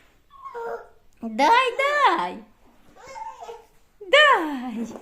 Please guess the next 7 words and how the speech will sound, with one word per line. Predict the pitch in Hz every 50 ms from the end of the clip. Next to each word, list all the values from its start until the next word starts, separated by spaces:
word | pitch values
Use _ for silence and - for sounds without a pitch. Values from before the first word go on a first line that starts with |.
| - - - - - - - - _ - 427 427 - _ - 453 - - _ - - - - - - - - - -
Все, | - - - - - 196 - _ _
все, | - - - 220 202 214 _
поліз, | - 254 254 - - - - - - _ -
поліз. | 247 254 269 269 254 233 233 233 240 262 302 339 359 359 - - - - - _ _ _ - _ _ _ _ _ _ _ _ _ _ _ _ _ _ _ _ _ _ _ _ _ _ _ _ _ _ _ _ _ _ _ _
Ага, | - 262 269 269 226 233 233 240 - -
все | - 294 - - - 240 240 233
дістав. | 214 190 214 - - - - 214 196 196 214 214 214